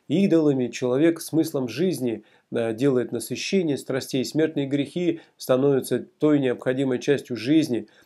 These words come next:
э, которую человек не собирается исключать. И ради этого многие живут, чтобы наслаждаться и насыщаться любой ценой, даже ценой смертных грехов. Если это все так, то,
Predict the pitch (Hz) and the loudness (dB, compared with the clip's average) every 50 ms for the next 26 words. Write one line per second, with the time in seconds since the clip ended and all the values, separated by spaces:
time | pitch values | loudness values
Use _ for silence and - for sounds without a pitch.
0 | _ _ - 117 110 113 113 110 113 117 - - 117 120 127 123 120 117 110 - | _ _ -6 -4 -4 -2 -2 -2 -4 -4 -4 -4 -2 -2 0 0 0 -2 -2 -2
1 | 131 123 123 117 - 123 113 110 - 123 113 117 123 151 180 180 156 160 - 139 | -2 0 0 0 -2 -6 -10 -8 -8 -4 -2 2 2 4 4 2 0 -2 -4 -4
2 | 127 - - - 131 127 127 - 139 127 117 113 - _ - _ _ _ 117 117 | -6 -6 -6 -6 -6 -6 -2 -2 0 0 0 -2 -8 _ -20 _ _ _ -2 0
3 | 120 120 127 135 117 131 151 165 156 160 131 120 120 117 120 131 143 135 117 120 | 2 2 2 2 4 4 4 4 4 2 -2 -4 -2 -2 0 0 0 2 2 0
4 | 117 117 107 107 123 123 120 135 165 190 185 - _ _ - _ _ - - 143 | -2 -2 -2 -2 -2 0 2 2 2 2 0 -2 _ _ -20 _ _ -6 -6 -4
5 | 120 131 123 123 113 - 131 127 120 120 185 196 190 - - 127 120 117 113 - | -2 -2 -4 -4 -4 -2 -2 -2 0 2 0 0 0 -2 -6 -4 -4 -4 -6 -8
6 | - 110 - - - 196 196 202 - 151 127 - - _ _ _ 127 160 214 190 | -10 -10 -4 0 0 0 0 0 -2 -4 -4 -4 -10 _ _ _ 0 0 2 2
7 | 165 151 131 110 107 - - 110 107 104 101 95 95 101 160 208 196 160 135 - | 2 2 2 2 -2 -6 -8 -8 -6 -6 -8 -10 0 2 2 2 2 -2 -4 -6
8 | 151 156 156 156 143 - - 151 151 147 147 - 127 120 120 139 151 143 - 147 | -4 -2 -2 -2 -4 -4 -4 -4 -4 -4 -2 -4 -8 -6 -4 -4 -4 -2 0 -2
9 | 127 101 - _ - - _ _ _ - 139 160 156 - 190 175 - 175 - - | -2 -2 -4 _ -20 -20 _ _ _ 0 0 0 4 4 4 4 4 0 -4 0
10 | - 190 170 - 190 170 123 101 101 - _ _ _ _ _ _ _ _ _ _ | -2 -2 0 2 -2 0 0 -2 -6 -12 _ _ _ _ _ _ _ _ _ _
11 | _ _ _ _ 160 170 165 147 123 - | _ _ _ _ 6 6 6 6 4 0